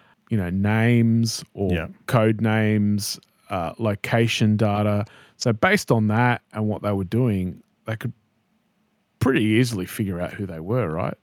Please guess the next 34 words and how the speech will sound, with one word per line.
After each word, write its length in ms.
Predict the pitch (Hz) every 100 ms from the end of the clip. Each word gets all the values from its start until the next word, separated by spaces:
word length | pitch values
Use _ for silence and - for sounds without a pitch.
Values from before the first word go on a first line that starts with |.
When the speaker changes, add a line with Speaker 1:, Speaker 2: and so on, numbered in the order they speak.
| _
Speaker 2:
Yeah. 60 | 104
Speaker 1:
Especially 300 | 98 139 131
if 80 | 110
they 80 | 127
weren't 180 | 113 101
hiding. 240 | 113 113 - -
Mate, 200 | 269 269
they 60 | 262
were 120 | 262
s-, 160 | - - _ _
sending 320 | - 381 370 392
each 180 | 339 -
other 180 | 175
selfies 600 | 131 - 202 330 349 233
and 140 | 156 135
things 260 | 180 185
like 240 | 190 185 -
that. 380 | - 381 - -
Like, 400 | 147 - - - _ _ _ _
Speaker 2:
Oh, 100 | 110
my 160 | 98 82
goodness. 480 | 85 90 87 - -
Speaker 1:
like, 160 | 180 -
to 120 | 226
their 140 | 208
mates. 640 | 196 226 349 - - - - _ _
Speaker 2:
Let 140 | 135 208
me 80 | 277
give 180 | 190 156
you 80 | 135
my 140 | 110
final 360 | - 113 104 87
thought 300 | - 98 -
here. 300 | 78 78